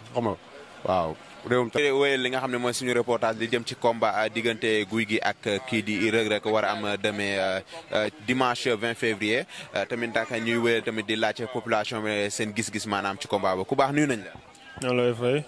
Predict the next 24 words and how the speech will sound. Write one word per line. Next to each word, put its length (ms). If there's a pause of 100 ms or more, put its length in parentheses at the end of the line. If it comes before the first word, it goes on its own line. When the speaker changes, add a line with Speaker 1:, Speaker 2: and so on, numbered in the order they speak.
(460)
Speaker 2:
Waaw, 240
euh, 320
ñu 160
xam 240
ni 100
tamit, 360
euh, 220
suba 440
am 160
na 80
combat 380
bu 140
rëy, 260
euh, 80
fële 340
ca 140
Pikine, 440
arène 280
nationale 420
ba, 200
muy 180
dox 180
ci 80
diggante 320